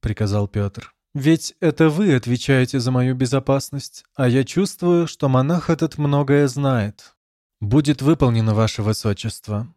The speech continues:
проговорил Игнат Севастьянович, опускаясь на стул. Он еле сдержал улыбку, а ведь причины были. Монаха он отыщет, но только после возвращения из Гальпштейна.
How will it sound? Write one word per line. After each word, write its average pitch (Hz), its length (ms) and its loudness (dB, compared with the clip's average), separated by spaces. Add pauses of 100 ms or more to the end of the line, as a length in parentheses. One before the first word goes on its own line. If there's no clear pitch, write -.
(160)
проговорил 120 560 2
Игнат 113 300 0
Севастьянович, 135 800 -2
опускаясь 107 640 -4
на 104 120 -2
стул. 87 420 -10 (280)
Он 151 160 -2
еле 139 280 2
сдержал 127 480 -2
улыбку, 123 560 -2 (100)
а 110 120 0
ведь 131 220 -2
причины 143 480 -2
были. 90 460 -4 (360)
Монаха 156 600 0
он 139 200 0
отыщет, 139 760 -4
но 165 160 0
только 156 340 0
после - 320 -2
возвращения 120 880 -2
из 110 240 -6
Гальпштейна. 98 840 -4